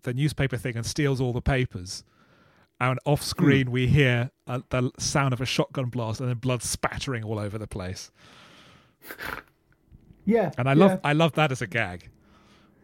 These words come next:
Speaker 2: Yes, yeah, it's nicely, um, nicely done. And then you get a weird kind of, uh, news report, and it, uh, w-, where again it's just that thing of I, I, I struggle to,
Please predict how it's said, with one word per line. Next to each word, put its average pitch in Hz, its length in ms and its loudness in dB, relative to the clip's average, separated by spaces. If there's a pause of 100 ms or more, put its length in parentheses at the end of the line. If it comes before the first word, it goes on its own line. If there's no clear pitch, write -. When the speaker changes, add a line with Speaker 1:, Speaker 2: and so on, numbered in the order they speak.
(200)
Speaker 2:
Yes, - 460 0
yeah, 147 200 4
it's 143 320 2
nicely, 147 800 2
um, 135 460 0
nicely 139 360 2
done. 139 200 2 (200)
And 151 100 4
then 196 140 6
you 202 100 4
get 196 180 2
a 156 60 2
weird 160 540 4
kind 156 300 0
of, 147 420 0 (300)
uh, 110 720 2
news 151 320 2
report, - 540 0
and 135 160 2
it, 135 180 0 (260)
uh, - 400 -4 (160)
w-, - 360 -8 (300)
where 135 580 2
again 151 440 -2
it's 117 200 -4
just 151 200 0
that 143 160 -2
thing 151 240 2
of 139 200 2 (1400)
I, - 160 -6
I, - 460 -8 (180)
I 120 140 0
struggle 127 540 0
to, 127 580 2